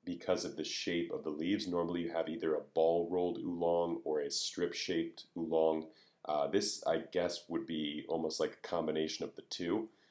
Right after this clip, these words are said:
You'll see it's, it's rolled into these almost like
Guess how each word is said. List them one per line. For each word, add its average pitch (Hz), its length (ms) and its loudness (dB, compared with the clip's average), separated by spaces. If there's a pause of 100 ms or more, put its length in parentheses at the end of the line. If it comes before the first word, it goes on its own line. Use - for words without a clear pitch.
(360)
You'll 80 180 0
see - 240 -2
it's, - 240 -4
it's 67 280 -10 (340)
rolled 87 400 2
into 80 240 -2
these 78 480 -6 (560)
almost 80 360 -4
like - 300 -2